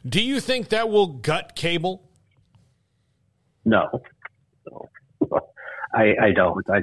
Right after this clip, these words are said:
Speaker 2: think, uh, a couple of things. Um, you know, I don't know what everybody's viewing habits are, but I watch a lot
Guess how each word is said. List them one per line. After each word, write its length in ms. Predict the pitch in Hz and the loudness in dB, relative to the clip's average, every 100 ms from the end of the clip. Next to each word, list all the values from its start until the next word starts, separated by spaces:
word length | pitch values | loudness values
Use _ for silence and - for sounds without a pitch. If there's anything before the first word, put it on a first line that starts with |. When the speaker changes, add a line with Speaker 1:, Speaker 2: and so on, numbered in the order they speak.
| - | 2
Speaker 2:
think, 240 | 107 101 104 | 2 2 2
uh, 260 | 104 95 95 - _ _ _ - | 4 4 2 -4 _ _ _ -4
a 100 | 117 | 0
couple 280 | 127 117 107 | 2 2 0
of 80 | |
things. 280 | - 95 90 - _ - | 0 -2 -2 -10 _ -12
Um, 580 | - 110 104 101 95 85 - _ _ _ _ _ _ _ _ _ - | -4 0 0 0 -2 -6 -14 _ _ _ _ _ _ _ _ _ -6
you 140 | 139 | 0
know, 80 | 104 | 4
I 80 | 113 | 4
don't 120 | 117 | 4
know 240 | 104 98 90 | 2 -2 -4
what 240 | 120 107 | -4 -2
everybody's 440 | 101 98 92 87 87 | 0 -2 -2 -6 -6
viewing 220 | 98 98 87 | -4 -4 -2
habits 280 | 90 87 - | -4 -4 -6
are, 200 | 80 80 92 | -4 -4 -2
but 180 | 92 95 | 0 2
I 140 | 101 | 4
watch 200 | 110 104 - | 4 2 -2
a 40 | |
lot 280 | 87 92 - | -4 -2 -2